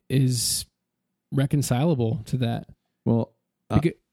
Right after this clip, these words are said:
Speaker 2: I'm sorry.
Speaker 1: And then that does, that's not connected to the, my general shift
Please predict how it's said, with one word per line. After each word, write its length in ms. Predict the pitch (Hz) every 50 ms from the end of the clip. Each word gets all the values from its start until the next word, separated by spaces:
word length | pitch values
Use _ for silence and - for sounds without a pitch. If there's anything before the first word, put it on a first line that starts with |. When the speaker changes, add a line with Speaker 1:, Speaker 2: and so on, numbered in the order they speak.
| _ _ _ _ _ _ -
Speaker 2:
I'm 120 | 110 95
sorry. 240 | - 101 82 78 73 -
Speaker 1:
And 160 | 156 156 151
then 160 | 151 151 147 147
that 180 | 156 165 143
does, 200 | 156 170 165 156
that's 240 | - - 175 175 -
not 200 | 196 180 151 -
connected 420 | - 147 143 151 170 - - 131 123
to 80 | 120
the, 340 | 110 - 107 107 107 113 139 - - _ _ _ _ _ _ _ _ _ _ _ _ _ _ _ - - - - _ _ -
my 400 | 240 147 135 135 139 139 139 127
general 460 | 123 123 135 143 156 175 165 139 123
shift 480 | - - - - 147 160 156 - -